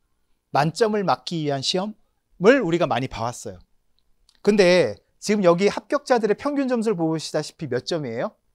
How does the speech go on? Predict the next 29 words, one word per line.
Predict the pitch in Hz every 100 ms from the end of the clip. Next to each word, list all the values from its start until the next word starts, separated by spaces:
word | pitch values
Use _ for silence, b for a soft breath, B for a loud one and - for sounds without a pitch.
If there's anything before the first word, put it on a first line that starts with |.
| _ _ _ _ _ -
육십일 | 156 - 143 131
점이잖아요. | 180 156 117 98 98 _ _ _ _ _ _
고시 | 160 170 233
공부가 | 220 202 190
왜 | 139 156 160 131 -
힘들고 | - 254 233
무섭냐면 | 160 127 185 175 123 117 170 107 - _ _
공부를 | - 175 220 240 254 185
이 | 139
년, | 175 208
삼 | 208 208
년을 | 196 175
해도 | 226 202 196 226 135 92 _ _ _
나아지는 | - 117 143 190 220 202
것 | 190
같지가 | 156 - - 143
않아요. | 107 110 95
하나도. | - - 226 107 - _ _ _ _ _ _ _ _ _ _ - - _ - - _ -
무슨 | 151 190
느낌인지 | 143 160 143 120
알겠어요? | 104 110 113 143 _ _ _ -
분명히 | 190 240
우리 | 180 147
엄마가 | 220 214 185 165
나 | 151
고-, | 143 -
머리 | 135 151
좋다 | - - 165
했는데, | 160 139 117 98